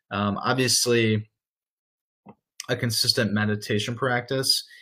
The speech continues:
even if it's just, you know, six minutes a day. Um, and I actually stole that from, uh,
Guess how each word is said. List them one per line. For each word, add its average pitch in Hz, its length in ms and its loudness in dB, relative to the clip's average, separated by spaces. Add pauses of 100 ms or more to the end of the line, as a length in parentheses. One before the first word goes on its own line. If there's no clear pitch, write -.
(240)
even 165 240 10
if 127 160 4
it's - 160 0
just, 113 560 2 (240)
you 117 140 -2
know, 101 320 0
six - 420 0
minutes 117 260 -2
a 104 60 -2
day. 90 440 0 (420)
Um, 101 600 0
and 117 100 -4
I 117 80 2
actually 113 240 2
stole 117 280 2
that 104 300 0
from, 101 760 0
uh, 95 600 -6